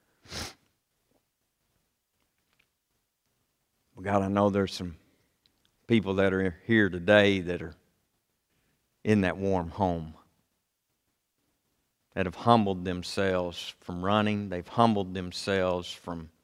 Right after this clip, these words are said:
trying to do all the work to look good, and they've entered into this incredible relationship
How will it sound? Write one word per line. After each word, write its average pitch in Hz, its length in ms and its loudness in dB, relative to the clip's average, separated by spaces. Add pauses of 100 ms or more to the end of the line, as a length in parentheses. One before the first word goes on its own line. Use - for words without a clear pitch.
(1500)
trying 104 200 4
to 95 80 0
do 104 240 2
all 98 200 6
the 92 60 -4
work 104 380 0
to 98 60 -10
look 98 300 -6
good, 101 440 0
and 85 160 -12 (680)
they've 101 320 4
entered 110 460 0
into 98 1000 -2 (1200)
this 107 280 -2 (100)
incredible 107 840 0
relationship 95 1080 -4